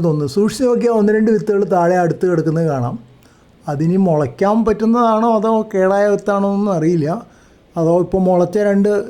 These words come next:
തൈകളുടെ, ആ, തോടാണോ എന്നറിയില്ല, വിത്തിൻ്റെ തോട്. എന്തായാലും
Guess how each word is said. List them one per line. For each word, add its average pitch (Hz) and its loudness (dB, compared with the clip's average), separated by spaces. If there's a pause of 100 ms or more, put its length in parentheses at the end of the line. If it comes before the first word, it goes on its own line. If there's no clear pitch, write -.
(140)
തൈകളുടെ, 190 2 (880)
ആ, 160 -2 (680)
തോടാണോ 180 0
എന്നറിയില്ല, 151 0 (120)
വിത്തിൻ്റെ 160 -2 (100)
തോട്. 156 0 (800)
എന്തായാലും 175 2